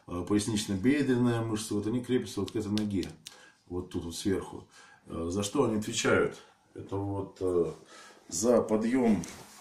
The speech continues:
ноги вверх, вот так вот, да,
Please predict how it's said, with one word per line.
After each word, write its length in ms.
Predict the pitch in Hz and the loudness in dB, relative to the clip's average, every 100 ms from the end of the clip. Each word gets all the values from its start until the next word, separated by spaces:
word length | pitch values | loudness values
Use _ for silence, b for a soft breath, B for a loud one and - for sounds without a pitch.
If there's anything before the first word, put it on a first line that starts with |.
| - | -12
ноги 640 | - 104 107 104 101 90 87 - | -4 -2 -2 -2 -2 -2 -4 -12
вверх, 540 | 85 87 147 202 - - B B B _ | -10 -2 2 2 0 -16 B B B _
вот 160 | 98 - | -10 0
так 240 | 107 98 | 0 0
вот, 120 | 87 | -2
да, 240 | 104 131 | 2 2